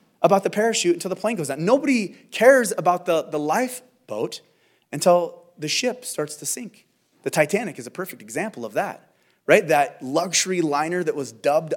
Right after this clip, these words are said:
unsinkable. They were so convinced, they were so confident that that vessel was unsinkable. They were overconfident, really, in the strength of that vessel. They were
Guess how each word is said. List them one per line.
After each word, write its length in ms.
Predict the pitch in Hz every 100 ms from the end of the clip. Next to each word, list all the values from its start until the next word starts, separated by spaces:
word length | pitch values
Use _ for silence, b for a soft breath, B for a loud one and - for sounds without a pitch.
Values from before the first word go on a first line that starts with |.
| -
unsinkable. 920 | 156 180 175 - 175 196 170 214 214 - _ _ _ _ _ _ _ _ _ _ _ _ _ _ _ _ _
They 100 | 185
were 120 | 185
so 840 | 160 - - - 190 202 208 208 208 -
convinced, 920 | 185 170 139 165 123 - - - - b b b
they 80 | 160
were 140 | 165
so 340 | 151 - 202 202
confident 920 | - - 185 202 - 123 95 - - b b b b
that 260 | 151 151 131
that 400 | 147 165 - 117
vessel 640 | 143 160 - 110 104 98 b b b
was 640 | 123 127 120 104 - - - _ _ _ _ -
unsinkable. 760 | 135 147 - 139 120 92 85 _ _ _ _
They 80 | -
were 100 | 139
overconfident, 760 | 143 208 170 - 107 107 101 107
really, 420 | 170 120 101 104 b b b b
in 140 | 123
the 60 | 127
strength 500 | - - 147 180 147
of 80 | 104
that 180 | 98 104
vessel. 240 | 98 113
They 140 | 131
were 180 | 143 139